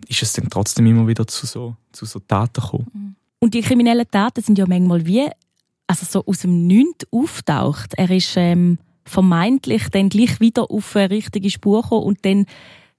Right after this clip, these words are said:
Speaker 2: trotzdem wieder sozusagen abgeschlüpft.
Speaker 1: Ja, da können wir so sagen, da ist auch der Fall gewesen, wo er in einer Küche gearbeitet hat von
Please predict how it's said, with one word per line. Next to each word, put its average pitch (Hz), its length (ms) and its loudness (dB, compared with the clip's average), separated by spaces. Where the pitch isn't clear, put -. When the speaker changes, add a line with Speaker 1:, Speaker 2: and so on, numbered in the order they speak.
Speaker 2:
trotzdem 202 440 -4
wieder 180 180 0
sozusagen - 400 -2
abgeschlüpft. - 680 -6
Speaker 1:
Ja, 120 240 2
da 127 100 -6
können 117 180 2
wir 117 80 4
so 110 120 -2
sagen, 113 420 -2
da 107 140 -2
ist 107 300 -4
auch 107 260 0
der 101 120 -2
Fall 104 260 0
gewesen, 101 400 -2
wo 95 220 0
er 95 380 -2
in 101 180 0
einer 90 220 0
Küche 117 360 -2
gearbeitet - 360 -4
hat 101 140 -2
von 101 180 0